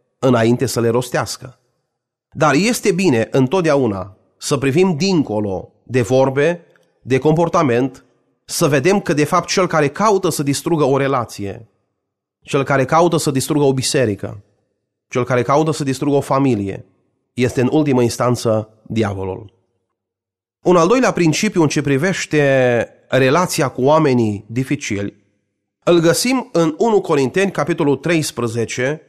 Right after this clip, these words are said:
versetul șapte, unde Apostolul Pavel are acest capitol magnific despre dragostea adevărată. Iar aici spune că dragostea adevărată acoperă totul, crede totul,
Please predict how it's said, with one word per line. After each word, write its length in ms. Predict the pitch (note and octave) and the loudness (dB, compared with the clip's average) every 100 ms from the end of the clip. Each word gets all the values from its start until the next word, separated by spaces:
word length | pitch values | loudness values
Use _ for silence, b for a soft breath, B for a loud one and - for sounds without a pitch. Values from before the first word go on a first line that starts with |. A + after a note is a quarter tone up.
| - | -8
versetul 520 | B2+ C3+ - F3 E3 | -2 -2 -2 -2 -2
șapte, 540 | - F#3 - - G#2+ - _ _ _ | 0 -2 -2 -6 -8 -10 _ _ _
unde 260 | D#3 D#3+ D#3 | 2 2 2
Apostolul 440 | C#3+ A3 G#3+ E3+ | 2 0 0 0
Pavel 300 | G3 F#3+ F3 | 2 0 2
are 120 | D#3 | 0
acest 400 | D3+ - F3 - | -2 -4 -6 -8
capitol 460 | - C3+ D#3 F#3 D#3+ | -4 -4 -2 -2 0
magnific 680 | C#3+ D3 C3+ F#3 F3+ C#3 A#2 | 2 2 0 -2 -2 -4 -4
despre 720 | B2+ C#3 - C3 C3+ B2+ - - | -4 -4 -6 -4 -2 -2 -4 -6
dragostea 520 | C#3 C#3+ B2 A#2 B2+ | -2 0 -2 -2 -4
adevărată. 680 | A#2 B2 C3 A#2+ - A2 G#2+ _ _ _ _ _ _ _ _ _ - | -2 -2 0 -2 -4 -18 -20 _ _ _ _ _ _ _ _ _ -6
Iar 200 | E3+ E3 | -2 0
aici 220 | G#3 A#3+ | 0 -2
spune 640 | - - G#3 F3 A2+ B2 - _ _ _ | -8 -6 0 2 2 0 -4 _ _ _
că 120 | - | -4
dragostea 480 | C3 D3+ E3+ D#3 F3 | 0 2 2 0 -2
adevărată 720 | C#3+ C#3 C3+ C#3+ D3 C#3+ C#3+ - _ _ - | 0 2 0 -2 0 0 -2 -6 _ _ -4
acoperă 600 | A#2 - A#2+ B2+ B2 B2+ | -4 -2 -2 0 0 -2
totul, 720 | B2+ C3+ B2+ C#3+ D#3+ F3+ _ _ _ _ _ | -2 -4 -2 -2 -2 -6 _ _ _ _ _
crede 400 | - C#3+ E3 C3 | -2 2 2 0
totul, 600 | - A2+ G#2+ C3 E3+ - | 0 -2 0 -2 -2 -8